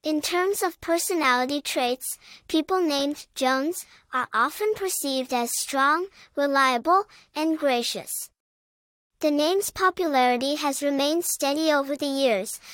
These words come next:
making it a classic choice for parents. Its historical roots and meaningful connotation make it an attractive name that stands the test of time.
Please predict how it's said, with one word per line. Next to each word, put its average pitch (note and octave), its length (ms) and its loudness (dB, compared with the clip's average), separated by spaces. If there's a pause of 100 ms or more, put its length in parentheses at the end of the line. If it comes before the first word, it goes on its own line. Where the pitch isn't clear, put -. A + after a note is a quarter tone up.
(180)
making D4+ 380 -2
it E4 100 2
a D4+ 80 0
classic D#4+ 540 -2
choice C#4+ 420 0
for E4+ 160 -2
parents. - 720 -2 (880)
Its D#4+ 220 -2
historical F#4 720 0
roots C#4 420 0
and B3+ 160 0
meaningful D#4+ 480 0
connotation C4+ 880 -2
make C#4 220 -2
it E4+ 120 0
an E4 60 0
attractive D#4+ 680 0
name C#4+ 420 0
that C4+ 180 -2
stands D4+ 480 -2
the F4 120 -4
test - 380 -4
of D#4 160 -6
time. G#3+ 400 0